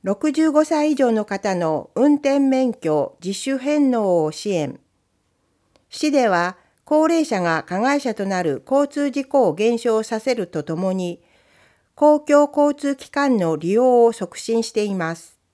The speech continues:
対象者、射水市民で運転免許証を有効期間内に自主返納する満年齢六十五歳以上の方、運転免許証が失効した方は対象となりません。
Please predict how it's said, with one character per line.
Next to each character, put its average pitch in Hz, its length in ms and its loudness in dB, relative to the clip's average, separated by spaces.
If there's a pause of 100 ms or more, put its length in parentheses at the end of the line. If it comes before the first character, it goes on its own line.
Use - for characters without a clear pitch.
(1160)
対 294 220 0
象 285 300 -2
者、 139 340 -10 (800)
射 202 80 2
水 294 300 4
市 294 160 0
民 247 260 4
で 165 400 0
運 294 200 2
転 294 220 4
免 302 320 4
許 294 160 0
証 285 240 0
を 175 300 4
有 285 260 0
効 285 280 2
期 - 140 -20
間 285 300 2
内 190 220 0
に 156 320 -4 (320)
自 208 140 -2
主 285 200 -2
返 294 300 2
納 175 200 0
す 175 160 -6
る 160 280 -4 (220)
満 302 360 2
年 294 280 4
齢 190 240 4
六 180 280 0
十 294 200 0
五 285 140 4
歳 277 280 0
以 277 200 -2
上 240 200 2
の 208 160 0
方、 156 500 -6 (800)
運 269 200 2
転 277 180 2
免 277 260 4
許 269 140 0
証 254 260 0
が 175 320 -6
失 - 300 -18
効 269 180 2
し 262 80 -8
た 277 140 -4
方 196 260 -6
は 139 140 -6
対 220 240 -4
象 220 200 -4
と 214 140 -6
な 165 140 -4
り 175 100 -8
ま 180 160 -6
せ 160 200 -6
ん。 - 120 -12